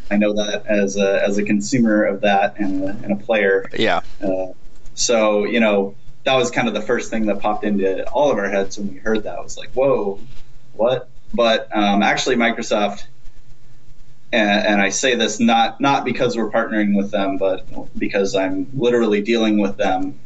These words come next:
Speaker 1: uh, they are really committed to making, uh, gaming on Windows ten not be a terrible experience.
Speaker 2: Uh, it's such a huge
Speaker 1: Uh,
Speaker 2: market now that, I mean, you can't, you
Speaker 1: Yeah.
Speaker 2: can't ignore it.
Speaker 1: Yeah,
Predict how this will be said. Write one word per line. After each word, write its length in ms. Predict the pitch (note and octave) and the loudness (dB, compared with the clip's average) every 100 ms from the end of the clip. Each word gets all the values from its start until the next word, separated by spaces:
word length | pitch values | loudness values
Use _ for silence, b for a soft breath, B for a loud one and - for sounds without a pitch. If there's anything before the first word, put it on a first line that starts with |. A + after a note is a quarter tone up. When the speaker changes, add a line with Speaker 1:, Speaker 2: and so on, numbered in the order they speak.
| - - | -8 -2
Speaker 1:
uh, 340 | G#2 G2+ G2+ G2 | 2 4 4 4
they 260 | A#2 A2+ | 2 2
are 560 | - G#2+ G#2 G2 F#2 F#2+ G2 - - | 2 4 4 2 0 -4 -6 -8 -2
really 380 | A2 A#2 A2 G#2 | 2 2 2 0
committed 440 | G#2+ G2+ G2 G2 | 2 2 2 0
to 220 | - F#2+ - | 0 0 0
making, 640 | F#2+ - F#2+ C#4+ - - - - - | -2 0 0 0 -2 -4 -2 -2 0
uh, 180 | F2+ F#2 | 0 0
gaming 420 | G2 G2+ F#2+ F#2 | 2 2 2 2
on 220 | F#2 F#2+ | 2 2
Windows 280 | F#2+ F#2 - | 2 2 0
ten 440 | - F#2 F2+ F2+ F#2+ | -2 -2 -2 -2 0
not 300 | F#2+ F#2 - | 2 0 -2
be 260 | F#2+ - - - - | -2 -2 -6 -6 -4
a 60 | |
terrible 380 | - G2 F#2+ F2 | 0 0 0 -4
experience. 580 | - F#2+ F2+ F2 - - B2 | -6 -4 -2 -2 -4 -4 0
Speaker 2:
Uh, 60 | |
it's 180 | A#2 - | 0 2
such 240 | F3+ E3+ | 2 2
a 80 | B2+ | 2
huge 340 | A2+ A#2 G#2+ G2 | 2 2 0 -2
Speaker 1:
Uh, 40 | |
Speaker 2:
market 360 | F#2+ F#2+ F2+ F2 | -2 0 0 0
now 380 | F#2 F#2 A#2 - | 0 0 -2 -2
that, 180 | G#2 G2 | 0 2
I 40 | G#2+ | 2
mean, 100 | A#2 | 0
you 100 | A#2 | 2
can't, 240 | C3 B2 | 0 2
you 120 | A2+ | 2
Speaker 1:
Yeah. 80 | A2+ | 4
Speaker 2:
can't 220 | C3+ A#2 G2+ | 2 0 -4
ignore 420 | - F#2+ G2+ G2+ | -4 0 2 2
it. 140 | G#2 - - B B B B B B B B | 0 0 -2 B B B B B B B B
Speaker 1:
Yeah, 380 | A2+ G#2+ F#2+ F#2 | 0 2 2 -2